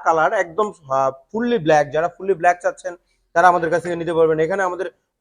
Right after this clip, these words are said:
হোয়াইট গোল্ডেন আছে, যারা, আহ, একটু ইউনিক কিংবা হচ্ছে একটু উন্নত মানের টাইলস নিতে চান, যারা ফুল হোয়াইট টাইলস নিতে চান তারা আমাদের সাথে যোগাযোগ করতে পারেন। হান্ড্রেড পার্সেন্ট বত্রিশ বত্রিশ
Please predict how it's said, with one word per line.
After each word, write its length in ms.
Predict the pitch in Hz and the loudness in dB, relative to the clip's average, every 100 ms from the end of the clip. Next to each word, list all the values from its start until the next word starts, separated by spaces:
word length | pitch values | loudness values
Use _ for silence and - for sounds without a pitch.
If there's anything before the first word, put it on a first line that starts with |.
| 143 | 2
হোয়াইট 260 | 180 208 | 4 4
গোল্ডেন 320 | 175 185 170 160 | 2 0 0 -2
আছে, 360 | 151 - 175 | -4 -6 -4
যারা, 300 | 151 151 165 | 0 2 2
আহ, 540 | 170 - - - 147 147 | 0 -4 -4 -2 -2 -4
একটু 320 | 208 - 247 | -4 -6 -6
ইউনিক 420 | 208 196 220 - | -4 -2 -2 -2
কিংবা 240 | 214 208 | -4 0
হচ্ছে 200 | 220 208 | 0 -2
একটু 140 | 226 220 | -8 -6
উন্নত 260 | 185 196 | -6 -4
মানের 240 | 208 208 208 | -2 0 0
টাইলস 260 | 180 175 185 | -2 -2 -6
নিতে 160 | 170 | -12
চান, 200 | 170 185 | -10 -6
যারা 140 | 165 170 | -4 -6
ফুল 320 | - 233 226 | -4 -2 -2
হোয়াইট 360 | 135 165 202 | 0 0 0
টাইলস 220 | 208 180 165 | -4 -6 -8
নিতে 160 | 143 | -14
চান 200 | 139 160 247 _ _ _ | -10 -10 -10 _ _ _
তারা 160 | 151 175 | -2 0
আমাদের 200 | 175 170 | 0 -4
সাথে 140 | 170 | -8
যোগাযোগ 340 | 160 156 151 147 | -4 0 0 -2
করতে 200 | 147 139 | -6 -4
পারেন। 300 | 139 160 214 | -4 -6 -8
হান্ড্রেড 300 | 139 147 143 | -10 -10 -6
পার্সেন্ট 320 | 160 165 151 | -6 -6 -10
বত্রিশ 260 | 143 156 156 | -12 -10 -8
বত্রিশ 400 | 156 160 180 | -8 -10 -14